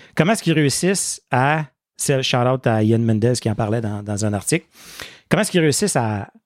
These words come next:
à, à faire autant de buts, tu sais ? Parce qu'il dit, « Moi, j-, j'ai quelques buts, là, mais comment je peux travailler ça ? » Puis il dit, « Je me suis vraiment rendu compte qu'il faut vraiment prendre des chances. Faut se déplacer, faut bouger, faut essayer des choses,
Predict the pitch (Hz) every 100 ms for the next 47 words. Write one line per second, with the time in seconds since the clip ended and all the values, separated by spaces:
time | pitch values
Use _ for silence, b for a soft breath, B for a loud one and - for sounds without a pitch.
0 | _ - 104 - 120 127 127 117 123 110
1 | 113 131 127 208 - - 107 113 165 139
2 | 104 95 - _ _ _ _ _ _ _
3 | _ _ - 117 143 143 143 110 185 240
4 | 139 - 143 165 - 143 147 156 _ _
5 | - 127 120 110 - 110 - B B B
6 | B 110 101 107 117 - 127 139 139 127
7 | - 143 139 - 120 - 107 107 110 123
8 | 131 123 117 110 98 113 - - - -
9 | B B B - - 120 107 107 120 120
10 | 107 127 131 117 107 107 101 117 127 b
11 | b b - 123 - 120 113 107 - 117
12 | - -